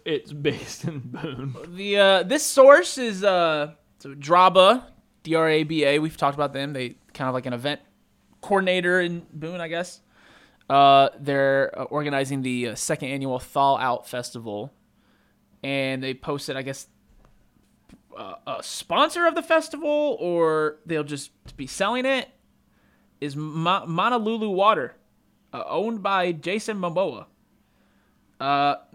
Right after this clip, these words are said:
Speaker 2: Parker, you, uh, you pulled up some resources here. You pulled up their website.
Speaker 1: Yeah, I'm,
Speaker 2: What,
Speaker 1: I'm
Speaker 2: what,
Speaker 1: on their
Speaker 2: how,
Speaker 1: website.
Speaker 2: are we able to confirm this?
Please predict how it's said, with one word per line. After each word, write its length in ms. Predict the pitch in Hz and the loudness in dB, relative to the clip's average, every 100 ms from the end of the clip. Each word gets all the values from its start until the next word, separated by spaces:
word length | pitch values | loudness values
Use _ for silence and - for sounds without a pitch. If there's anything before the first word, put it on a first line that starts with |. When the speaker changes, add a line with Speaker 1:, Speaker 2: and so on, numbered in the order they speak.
| - | -6
Speaker 2:
Parker, 280 | 220 220 196 | 2 2 2
you, 260 | 214 247 | -4 2
uh, 100 | 220 | 4
you 140 | 196 220 | 4 0
pulled 220 | 240 214 | -2 0
up 100 | 185 | 0
some 160 | - 175 | -2 -4
resources 500 | 180 160 156 147 143 | -4 -2 -4 -4 -8
here. 120 | 165 | -8
You 100 | 226 | -4
pulled 160 | 202 | -2
up 80 | 151 | -2
their 80 | 147 | -4
website. 480 | 131 127 - 143 202 | -6 -8 -6 -4 -2
Speaker 1:
Yeah, 240 | 156 139 | 0 2
I'm, 60 | 143 | 2
Speaker 2:
What, 160 | 294 - | 0 0
Speaker 1:
I'm 80 | 147 | -4
Speaker 2:
what, 100 | 160 | -2
Speaker 1:
on 100 | 143 | -4
their 80 | |
Speaker 2:
how, 160 | 123 117 | -4 -6
Speaker 1:
website. 340 | 120 185 202 | -6 -6 -6
Speaker 2:
are 60 | 214 | -8
we 160 | 240 247 | -10 -8
able 120 | 233 | -8
to 120 | - | -10
confirm 340 | 208 180 220 | -12 -6 -6
this? 220 | 220 214 | -6 -14